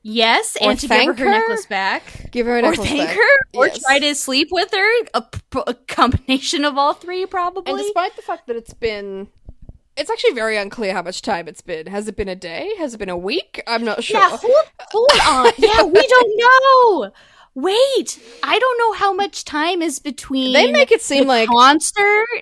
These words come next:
Speaker 2: the, like,
Speaker 1: <gasps>
Speaker 2: she comes into school on Monday and then they're performing that night is how they make it seem.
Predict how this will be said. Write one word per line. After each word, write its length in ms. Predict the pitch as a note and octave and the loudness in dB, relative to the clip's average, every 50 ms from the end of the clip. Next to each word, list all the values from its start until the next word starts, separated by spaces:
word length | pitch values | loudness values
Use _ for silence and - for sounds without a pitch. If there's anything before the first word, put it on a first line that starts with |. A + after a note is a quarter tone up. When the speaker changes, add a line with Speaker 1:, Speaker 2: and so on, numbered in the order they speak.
| _ _ - _ - | _ _ -20 _ -20
Speaker 2:
the, 260 | - G3+ B3+ B3+ - - | -6 0 0 0 0 0
like, 320 | - A3+ A3+ G#3+ G#3+ - - | -2 -2 0 0 0 -2 -4
Speaker 1:
<gasps> 320 | C#4+ D4+ D4 D4 C#4 C4 | -8 -8 -6 -6 -6 -6
Speaker 2:
she 220 | B3 A#3+ - D4 D4 | -4 -4 -4 -4 -4
comes 260 | - F#4+ F#4+ F#4 F4 | -2 -2 0 0 0
into 180 | F#4+ C#4 C4+ | -2 -2 -4
school 720 | C4 - - - C#4 C#4 C#4 C4 B3+ A#3 A3 G#3 F#3+ - _ _ _ _ _ _ _ - | -8 -8 -6 -4 -2 -2 0 0 2 0 0 0 -2 -6 _ _ _ _ _ _ _ -6
on 180 | - B3+ B3 A#3 | -2 -2 -2 -2
Monday 720 | G#3+ G#3 A3+ C#4 C#4 B3+ G3+ F#3 E3 E3 E3 E3+ E3 - | -2 0 0 0 0 0 -2 -2 -4 -4 -6 -6 -6 -6
and 180 | - - G3+ G3+ | -6 -6 -6 -4
then 160 | G3 G3 G3 G3 | -4 -4 -2 0
they're 120 | G#3 A3+ | 0 0
performing 460 | A3+ - - - A#3 A3+ A3 G3+ F#3 F3+ | -2 -4 -6 -4 -2 -2 -2 -2 -4 -4
that 220 | G3 F#3+ D#3+ - | -4 -4 -4 -6
night 440 | - F3+ F#3+ F#3+ F3+ F3 E3+ A#2 - - | -8 -6 -6 -6 -6 -6 -8 -12 -12 -10
is 160 | E3+ G3 - | -10 -8 -6
how 140 | B3 F#3+ F3+ | -4 -4 -2
they 120 | F3+ F#3 | -2 -4
make 200 | F3+ F3 F3+ - | -6 -6 -8 -10
it 100 | - - | -12 -16
seem. 520 | - - - A3 F#3+ A#2 - - - B3 | -10 -4 -4 -4 -4 -4 -10 -18 -20 -20